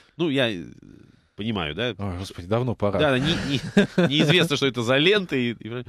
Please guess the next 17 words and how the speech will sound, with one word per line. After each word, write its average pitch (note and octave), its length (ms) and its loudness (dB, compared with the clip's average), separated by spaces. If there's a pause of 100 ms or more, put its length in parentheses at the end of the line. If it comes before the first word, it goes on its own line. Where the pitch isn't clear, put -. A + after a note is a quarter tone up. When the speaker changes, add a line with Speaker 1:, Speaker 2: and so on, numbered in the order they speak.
(300)
Speaker 1:
ну, B2 120 0
дальше C#3+ 260 4
вопрос, A#2 500 -2
вопросы. E2+ 480 -12 (280)
А A#2 140 -2
Кипр D#3+ 400 0
в C3+ 60 4
этом B2 200 2
случае? G2 380 -6 (220)
Что - 220 -8
будет D3 140 -2
с - 20 -18
Кипром? A#2+ 200 -2
Его C#3 140 -2
спасут? C#3+ 560 -6
Этот A2+ 300 -8
милый D#3+ 560 -2